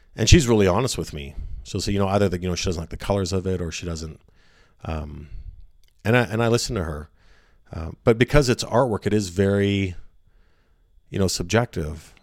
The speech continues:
Um, and I don't anticipate everyone's gonna like my artwork, each piece that I do. Some images are way more popular than others. Um, so it's hard to, to pick something that everyone's gonna like.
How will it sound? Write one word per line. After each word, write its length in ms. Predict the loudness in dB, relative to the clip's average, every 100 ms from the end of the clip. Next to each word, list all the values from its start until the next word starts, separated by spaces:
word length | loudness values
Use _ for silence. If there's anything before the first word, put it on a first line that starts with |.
| _ -10
Um, 520 | -8 -6 -8 -12 -16 -16 -18 -20 -20 -6
and 160 | 0
I 60 | 2
don't 360 | 4 4 4 -4
anticipate 640 | 4 4 4 -2 -2 -4 -6
everyone's 580 | -2 0 0 0 -4
gonna 180 | -6 -6
like 240 | -4 -6 -6
my 120 | -8
artwork, 420 | -8 -8 -12 -12
each 200 | -12 -8
piece 220 | -8 -8
that 140 | -8 -8
I 120 | -8
do. 340 | -6 -8 -10 -16 _ _ -10
Some 340 | 4 4 4 0
images 320 | 0 2 2
are 80 | 2
way 200 | 2 0
more 180 | -2
popular 400 | -4 -6 -6 -6
than 160 | -6 -6
others. 480 | -8 -8 -10 -14 -20 _ _ -20 _ _ -18
Um, 400 | -10 -10 -10 -14 -18 -20 _ _ _ _ _ _ -20 _ _
so 200 | 0 0
it's 120 | 0
hard 400 | 0 4 4 2
to, 640 | -2 0 2 2 0 -4 -6 _ _ _ _ _ _ _ _ -10
to 100 | -4
pick 220 | -2 0
something 260 | -2 -2
that 80 | -4
everyone's 280 | -4 -6 -6
gonna 200 | -8 -8
like. 380 | -8 -8 -14